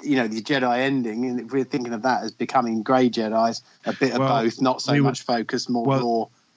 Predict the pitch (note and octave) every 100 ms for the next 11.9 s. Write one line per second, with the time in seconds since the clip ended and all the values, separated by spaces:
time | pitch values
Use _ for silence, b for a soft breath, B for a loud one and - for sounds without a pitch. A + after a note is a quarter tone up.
0 | - C3 C#3 D3+ - A#2 - C#3+ C3 -
1 | A2 G#2+ G#2+ A2 B2 A#2 - G2+ - G2+
2 | G2+ B2 B2 - A#2+ A2+ - A2+ A2 A2
3 | - A#2 A#2 A#2 - _ - A#2+ - G#2+
4 | F#2+ F#2 G2 G#2 G#2 - B2 A2+ G#2 G2
5 | A2+ A2+ A2+ - F2+ F2+ F#2+ A2+ G#2 A2+
6 | A#2+ C3 A2+ B2 A#2+ F#2+ F#2 G2 G#2 G#2
7 | A2 G#2+ G#2 F#2+ - B2+ G#2+ E2+ F2 -
8 | B B B B G#2 - - - - A2+
9 | - - - - _ _ _ A2 G#2+ A2
10 | G#2+ C3 A2+ A#2 G#2+ G2+ A2+ G2+ E2 -
11 | - _ - _ B B B -